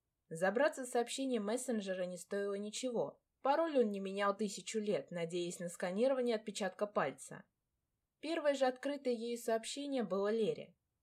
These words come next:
Откровенная, неприкрытая нежность и влюбленность читалась в каждой букве.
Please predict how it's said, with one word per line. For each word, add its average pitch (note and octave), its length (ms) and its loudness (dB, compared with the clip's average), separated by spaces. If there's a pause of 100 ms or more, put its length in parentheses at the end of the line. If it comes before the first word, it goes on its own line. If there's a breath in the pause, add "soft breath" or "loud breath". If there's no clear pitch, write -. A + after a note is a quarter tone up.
Откровенная, G#3+ 800 2
неприкрытая A3+ 640 0
нежность G3+ 560 -2
и E3+ 60 -6
влюбленность F#3 640 -2
читалась B3 480 0
в - 80 -16
каждой E3+ 380 0
букве. - 500 -10